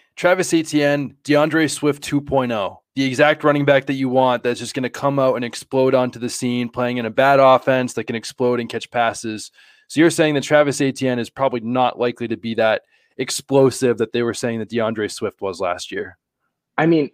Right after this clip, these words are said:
Speaker 2: it's just so interesting when people, like, like, say that stuff because, I mean, and this, again, I feel like I'm denigrating Travis Etienne, who's put in a lot of work with rehab. That's not what I'm doing. But you are looking at a guy who's essentially still a rookie, potentially with hardware still in his foot, hasn't played an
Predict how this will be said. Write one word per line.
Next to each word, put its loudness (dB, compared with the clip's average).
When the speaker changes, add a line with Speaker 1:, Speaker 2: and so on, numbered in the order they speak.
Speaker 2:
it's -6
just 0
so 4
interesting -4
when -4
people, -4
like, -8
like, -8
say -4
that -8
stuff -10
because, -8
I 0
mean, 0
and -2
this, 0
again, 0
I -4
feel 2
like 0
I'm -2
denigrating -4
Travis 0
Etienne, -4
who's -12
put -6
in -2
a -4
lot -2
of -2
work -6
with -12
rehab. -4
That's -14
not -10
what -10
I'm -14
doing. -4
But 0
you 2
are 4
looking 0
at -2
a -4
guy -6
who's -8
essentially -4
still -2
a -2
rookie, -10
potentially -6
with -6
hardware 0
still -4
in -6
his -12
foot, -10
hasn't -10
played 0
an -6